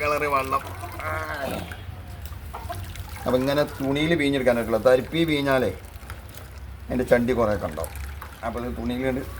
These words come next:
ഇതുപോലെ പിഴിഞ്ഞെടുക്കുക. ഇനി ഇതിൻ്റെ ചണ്ടി എന്താ ചെയ്യുക? ഞങ്ങൾ ചോറ് കുഴക്കും, പുല്ലും പലജാതി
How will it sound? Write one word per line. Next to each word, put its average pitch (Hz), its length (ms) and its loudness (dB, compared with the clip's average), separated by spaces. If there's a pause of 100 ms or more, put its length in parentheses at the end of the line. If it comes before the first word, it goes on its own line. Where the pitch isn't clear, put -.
(120)
ഇതുപോലെ 135 1000 2
പിഴിഞ്ഞെടുക്കുക. 110 440 0 (180)
ഇനി 120 160 -6
ഇതിൻ്റെ 139 200 0 (100)
ചണ്ടി 117 280 2
എന്താ 123 160 0
ചെയ്യുക? 107 220 0 (120)
ഞങ്ങൾ 110 200 0 (160)
ചോറ് 123 360 4
കുഴക്കും, 110 360 -2 (640)
പുല്ലും 123 360 2 (1300)
പലജാതി 151 600 4